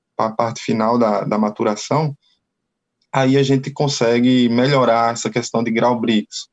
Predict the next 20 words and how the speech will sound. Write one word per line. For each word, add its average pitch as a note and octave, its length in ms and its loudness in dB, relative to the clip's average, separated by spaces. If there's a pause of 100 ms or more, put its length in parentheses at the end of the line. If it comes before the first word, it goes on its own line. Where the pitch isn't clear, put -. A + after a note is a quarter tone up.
(120)
fazendo G#2 300 -2
produtos G#2+ 400 -4
à F#2+ 80 -4
base F#2+ 260 -4
de A2+ 80 -2
boro, A2 460 0 (320)
de - 80 -14
potássio, G#2+ 800 -2 (360)
né? G2 120 -4
Principalmente G#2+ 540 -2
boro G#2 240 -2
e G#2 80 -4
potássio, A2 500 -2
que - 100 -4
ajuda A#2+ 580 0 (220)
a A#2+ 120 -2
translocar A#2 560 -2
açúcares A#2+ 540 -4
pro - 160 -8
fruto. A2+ 440 -4